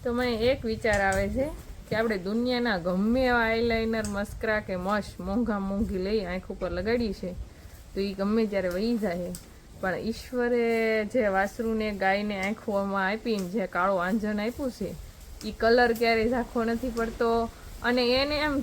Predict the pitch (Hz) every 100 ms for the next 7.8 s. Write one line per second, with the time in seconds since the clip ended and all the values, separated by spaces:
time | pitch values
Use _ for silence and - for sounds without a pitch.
0 | - 240 277 311 294 254 240 269 294 254
1 | 240 214 208 226 202 202 208 - 247 370
2 | - - - - - 240 311 285 240 240
3 | 247 202 208 214 269 277 240 220 220 202
4 | 180 190 220 226 220 226 247 240 - 220
5 | 233 196 220 220 302 320 285 285 370 -
6 | - - - - 208 254 - 240 247 247
7 | 247 247 233 233 233 226 240